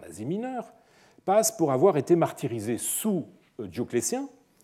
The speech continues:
euh, dans cette même province. Son sanctuaire principal, qui s'est développé à partir du quatrième siècle, se trouvait, euh, à l'ouest, euh, d'Alexandrie, dans, euh, la, euh, Maréotide. Et je vous montre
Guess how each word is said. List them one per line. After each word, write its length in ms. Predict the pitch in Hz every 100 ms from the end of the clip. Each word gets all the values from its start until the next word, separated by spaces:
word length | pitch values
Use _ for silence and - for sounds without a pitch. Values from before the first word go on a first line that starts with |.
| _ _ _ -
euh, 180 | 104 104
dans 220 | 92 190
cette 240 | 196 160
même 140 | 165 185
province. 600 | - 120 90 - - - _ _ _ _ _ _ _
Son 220 | - - 175
sanctuaire 440 | 202 165 - 135
principal, 580 | - 120 - 165 220 233
qui 120 | 147
s'est 160 | - 117
développé 440 | 117 117 113 127
à 60 | 104
partir 300 | 101 - 98
du 100 | 92
quatrième 400 | 107 - 135 143
siècle, 320 | - 226 -
se 100 | 147
trouvait, 680 | - 180 170 165 165 127 - - _ _
euh, 140 | 104 120
à 100 | 117
l'ouest, 580 | 127 160 170 147 - - 78 - _ _ _ 123
euh, 220 | 107 98
d'Alexandrie, 760 | 92 117 117 - 151 160 262 262 _ _ _ _ _ _ _ _ _ _ _ _ _ _ _ _ _ _ _ _ _
dans, 560 | 95 123 143 135 - -
euh, 180 | 101 101
la, 420 | 104 120 113 -
euh, 140 | 117 92
Maréotide. 760 | 107 110 117 123 233 247 95 - _ _ _
Et 60 | 90
je 80 | 107
vous 80 |
montre 400 | 107 131 - -